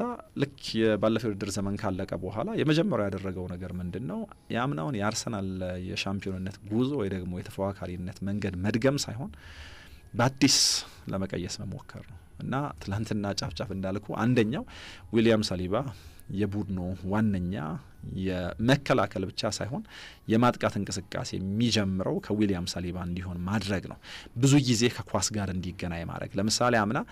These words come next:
የቢልድ አፕ ሪስፖንሲቢሊቲው አርሰናል ውስጥ ሼር ይደረግ ነበር በገብርኤል ማጋሌሽ እና በዊሊያም ሳሊባ።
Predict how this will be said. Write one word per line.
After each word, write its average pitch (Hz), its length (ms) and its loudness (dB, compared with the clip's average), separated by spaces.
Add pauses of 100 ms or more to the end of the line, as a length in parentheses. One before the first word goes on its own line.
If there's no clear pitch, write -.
(340)
የቢልድ 117 400 8
አፕ 117 140 6
ሪስፖንሲቢሊቲው 98 840 2 (260)
አርሰናል 104 360 0
ውስጥ - 180 -6
ሼር 127 240 6
ይደረግ 87 440 -4
ነበር 92 300 -6
በገብርኤል 98 440 0
ማጋሌሽ 92 500 -4
እና 104 260 -2
በዊሊያም 95 500 -2
ሳሊባ። 92 320 -6